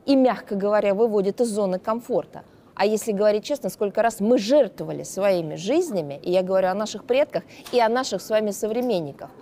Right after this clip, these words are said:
действительно ради друзей, товарищей, соотечественников, ради всех тех, кто вместе с нами разделяет эти ценности. Это только одна из граней всего того, что называется русский мир. Поэтому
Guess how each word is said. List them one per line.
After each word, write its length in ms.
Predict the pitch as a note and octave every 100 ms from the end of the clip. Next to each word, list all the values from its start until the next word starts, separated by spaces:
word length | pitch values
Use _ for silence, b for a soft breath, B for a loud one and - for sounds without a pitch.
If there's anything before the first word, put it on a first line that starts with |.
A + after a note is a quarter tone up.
| B B B -
действительно 920 | A3 C4+ - D#4+ F4 G#3 E3+ D3+ - - - B
ради 500 | G3 A#3 A#3 A3+ G3 F3
друзей, 760 | E3 A#3 B3+ G#3 C4+ D#4+ D4+ - - -
товарищей, 840 | A#3+ G#3 A3+ C#4 C4 F#3 - - -
соотечественников, 1080 | - B3 A3+ - C#4 D4 A3 - D#3+ C#3+ - B B
ради 260 | A3+ A#3 A3+
всех 220 | A#3+ -
тех, 260 | - E4+
кто 180 | - B3+
вместе 380 | A3+ C4 C4+ A#3
с 100 | -
нами 440 | A#3 C#4 F#4+ C4 -
разделяет 680 | G#3+ G#3 G#3 A#3 C#4 C#4+
эти 160 | A#3+ C4
ценности. 640 | B3+ A3+ D#3 C#3 - - B B B B B B B B B B - - -
Это 240 | B3+ C#4
только 320 | D4+ D4+ C#4 C4
одна 260 | C4 C4+
из 100 | C4
граней 520 | A3 G#3+ D#3+ C#3+ C#3
всего 300 | - - F#3+
того, 260 | F#3+ G#3 D#4+
что 160 | - F#3+
называется 560 | F3 F#3+ B3 - F3
русский 340 | F#3+ G3 - E3+
мир. 240 | C3+ - - B B -
Поэтому 540 | B3+ C#4 C#4 C#4+ C#4